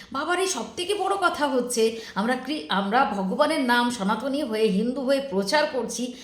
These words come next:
এত ফাটে। আমি তো সেদিনও একজন দেখলাম, হ্যাঁ, মানে আমরা শিক্ষিত হয়ে এগুলো কেন করছি, এটা বারবার আমি বলার চেষ্টা, শিক্ষি-, শিক্ষিত হয়ে কেন করছি?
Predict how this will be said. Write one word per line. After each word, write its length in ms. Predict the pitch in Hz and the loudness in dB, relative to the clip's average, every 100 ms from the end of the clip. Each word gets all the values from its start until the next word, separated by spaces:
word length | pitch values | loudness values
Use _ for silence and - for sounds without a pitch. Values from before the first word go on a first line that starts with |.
| - | -12
এত 280 | - 247 359 | -6 -4 -2
ফাটে। 640 | 381 381 - 370 302 269 - - - | -4 -2 -2 2 2 2 -2 -14 -14
আমি 160 | 381 415 | -6 -2
তো 80 | 427 | 0
সেদিনও 340 | 392 381 392 | 0 0 2
একজন 260 | 381 349 285 | 2 2 0
দেখলাম, 520 | 277 240 185 175 - - - | 2 2 0 -2 -10 -16 -6
হ্যাঁ, 340 | 294 339 269 226 | 4 6 6 4
মানে 240 | 233 262 | 2 0
আমরা 580 | 254 233 240 320 330 294 | 2 4 8 8 8 6
শিক্ষিত 480 | 285 285 269 311 311 | 2 -4 -4 -6 -2
হয়ে 300 | 285 302 277 | 0 2 0
এগুলো 220 | 262 294 | 0 -2
কেন 320 | 285 208 262 | 0 0 0
করছি, 500 | 262 226 226 - 226 | 0 -2 -2 -2 -2
এটা 160 | 208 247 | -2 0
বারবার 380 | 202 202 247 294 | 0 0 2 2
আমি 120 | 285 | 2
বলার 220 | 220 247 | 0 -2
চেষ্টা, 220 | 262 262 247 | -2 -8 -8
শিক্ষি-, 420 | 294 - 285 - | -10 -10 -12 -6
শিক্ষিত 360 | 294 - 269 | -8 -6 -2
হয়ে 180 | 277 254 | 4 4
কেন 240 | 240 220 220 | 4 0 -2
করছি? 420 | 220 214 226 | -6 -8 -10